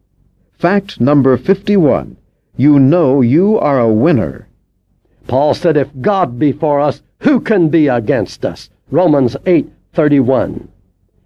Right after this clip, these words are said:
Speaker 2: "And nay, in all these things we are more than conquerors through him that loved us." Romans eight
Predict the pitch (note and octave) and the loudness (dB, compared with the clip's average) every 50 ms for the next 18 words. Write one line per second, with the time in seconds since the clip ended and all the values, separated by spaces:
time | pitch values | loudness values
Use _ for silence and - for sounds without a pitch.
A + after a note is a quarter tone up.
0 | _ _ - C#3+ C3+ C3 C3 D3+ G3 A3 G#3 D#3+ C3 G#2 F#2 F#2 - _ _ _ | _ _ -4 -2 0 2 2 2 2 2 0 0 -2 -4 -8 -12 -20 _ _ _
1 | _ - A3 A3 G#3+ A3+ B3+ B3+ B3 A3+ G#3+ G3+ E3+ D3+ A3 G#3 F#3 - - - | _ -4 -2 0 0 0 0 0 0 0 0 0 -2 -2 -4 -4 -4 -6 -6 -6
2 | A#3+ G#3+ G#3 G3 - - - _ - D#3+ G3+ G3 E3 C#3+ C3 C3 C#3+ D#3+ G3+ D4 | -4 -2 0 -2 -2 -4 -8 _ -6 -2 -2 0 0 0 0 0 2 2 2 2
3 | G4 G4 E4 D#4 B3 G3+ A#3+ A#3+ A#3 G#3 - - A#3 A3 E3 - - E3+ C#3 B2+ | 2 0 0 -2 -2 -2 0 0 -2 -2 -2 -2 -2 -2 -2 -2 -2 -2 -2 -2
4 | B2 A#2 - - - F3+ D#3+ C#3 A2+ - E3+ B3 C#4+ C#4 C4 A3+ A#3+ G#3+ - G3 | -2 -4 -6 -6 -2 0 0 0 0 0 0 0 2 2 2 2 0 -2 -2 -2
5 | G3+ G#3+ F3 B2 G#2+ C3 G#2+ - - _ _ _ _ - B2+ C3+ C#3 C3 B2+ A#2+ | 0 0 0 -2 -2 -4 -4 -6 -10 _ _ _ _ -4 -2 0 2 2 2 0
6 | A2+ A#2 C#3 - E3+ D3+ C#3+ | -2 -2 -2 0 0 0 0